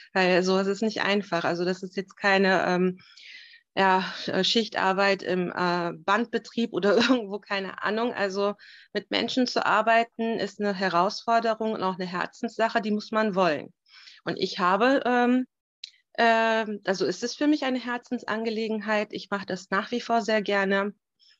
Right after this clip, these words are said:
Und, äh, das ist mein Antrieb, meine Motivation. Und dass man den Leuten wirklich helfen und unterstützen kann.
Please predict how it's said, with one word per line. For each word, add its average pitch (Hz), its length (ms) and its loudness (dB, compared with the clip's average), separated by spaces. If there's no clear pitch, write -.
Und, 208 600 4
äh, 196 160 4
das 208 200 0
ist - 120 -10
mein 233 220 -2
Antrieb, 208 420 -4
meine 190 240 0
Motivation. 202 1000 -4
Und 226 280 -4
dass 214 180 -2
man 214 160 2
den 202 140 4
Leuten 190 420 0
wirklich 202 480 -4
helfen 226 460 0
und 208 200 -4
unterstützen 214 720 -4
kann. 165 280 -2